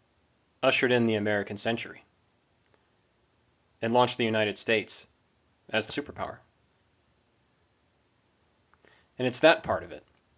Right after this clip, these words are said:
the involvement of the United States in World War One, that I want to talk about in this video. The Zimmerman telegram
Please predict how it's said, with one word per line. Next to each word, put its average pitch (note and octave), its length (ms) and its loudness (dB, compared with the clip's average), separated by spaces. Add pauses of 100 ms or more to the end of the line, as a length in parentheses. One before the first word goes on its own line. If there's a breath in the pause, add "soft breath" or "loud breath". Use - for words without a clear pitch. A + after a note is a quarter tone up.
(1300)
the C3 80 0
involvement C3+ 360 6
of A#2+ 120 2
the A#2 80 0
United A2 340 0
States G#2 460 -4 (640)
in C#3 180 4
World G2 160 -4
War F#2 160 -6
One, F2 280 -12 (1040)
that G#2 100 0
I A2 40 4
want G#2 200 0
to - 40 -12
talk G2 160 -2
about F#2 300 -8 (560)
in G2+ 80 -6
this - 100 -8
video. G2+ 300 -2 (4000)
The C#3 60 -4
Zimmerman F#3+ 380 8
telegram G2+ 680 4